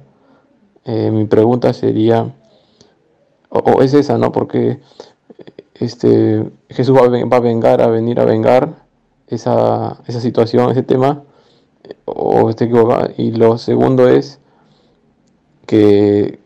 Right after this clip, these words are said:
cuando se refiere a la muerte de Jesús, eh, ¿también se usa para sanidades?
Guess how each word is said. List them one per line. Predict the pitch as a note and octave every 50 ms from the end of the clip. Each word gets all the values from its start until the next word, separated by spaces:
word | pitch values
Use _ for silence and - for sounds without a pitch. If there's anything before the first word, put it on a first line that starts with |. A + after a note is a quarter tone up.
| _ _
cuando | - A2+ A2 G#2+ G#2+ A2 A2 G#2+ A2 G#2+ G#2+ G#2+ G#2+ A2 - - _ _ _ _ _ - B2 -
se | - - A#2+
refiere | A2+ A2+ - - A#2+ A#2 B2 B2 A#2+ A#2
a | A2+ A2 A2
la | A2 G#2+
muerte | G#2+ G#2+ A2 A#2 A2+ - B2 A#2
de | A#2 A#2 A#2
Jesús, | - A#2 A#2 - B2 B2 C#3 C3+ - - _ _ _ _ _ _ _ _ _ _ _ _ _ _ _ _ _ _ _ _ _ _ _ _ _
eh, | A#2 A2 A2 A2
¿también | A#2+ A2+ A#2+ B2+ C3+ C3
se | C#3 D3
usa | C#3+ D3+ C3 C3
para | A#2+ A2+ A#2 A2+
sanidades? | A2+ B2 A2+ G#2+ A2 G#2+ G#2+ G#2+ A#2 D3+ F#3 - -